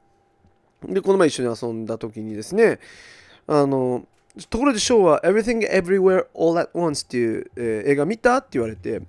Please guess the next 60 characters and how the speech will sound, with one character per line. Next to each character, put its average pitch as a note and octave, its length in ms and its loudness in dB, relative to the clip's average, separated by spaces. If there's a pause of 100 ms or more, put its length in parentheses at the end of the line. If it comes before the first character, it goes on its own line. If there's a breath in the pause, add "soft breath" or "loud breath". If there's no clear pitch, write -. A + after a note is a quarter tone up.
(420 soft breath)
Everything F3 960 -4
Everywhere C3+ 760 -2 (140)
All A#2+ 320 -2
at B2 160 -10 (100)
Once G#2+ 380 -10
で F#2+ 80 -12
す - 100 -10
ね。 D4 160 4 (400 loud breath)
え G#3 320 6
ー、 G#3 40 6
こ B3+ 120 4
れ B3+ 240 8
エ E4 40 4
ー - 60 -4
ツ D4+ 180 -4
ー C#4+ 40 0
フ D4 200 2
ォ - 20 2
ー - 40 -2
っ - 80 -20
て G3 120 -8
い F3 120 8
う、 D3+ 480 2
あ D#3 60 2
の、 D3+ 140 0
映 F3+ 100 4
画 F3+ 120 4
配 F3 140 4
給 F3 140 -2
会 D#3+ 220 4
社 G#2+ 320 -4
っ - 20 -10
て B2 140 -10
い - 0 -
う - 20 -6
ん G#2+ 40 -8
で - 20 -14
す - 80 -12
か？ F3 220 0
ま E3+ 100 0
あ、 E3 40 2
映 E3+ 140 4
画、 D#3 760 2
あ、 D3 40 -6
制 E3+ 160 0
作 D3+ 180 0
会 C#3 160 0
社 - 80 -8
で D2+ 80 -8
す - 80 -16
か - 100 -4
ね。 A#3+ 220 4 (480 loud breath)
え D#3 360 6
ー、 - 20 -
非 F#3 100 -6
常 F#3 160 6
に E3+ 220 2
有 E3 160 4
名 D#3+ 180 4
な、 C#3+ 480 2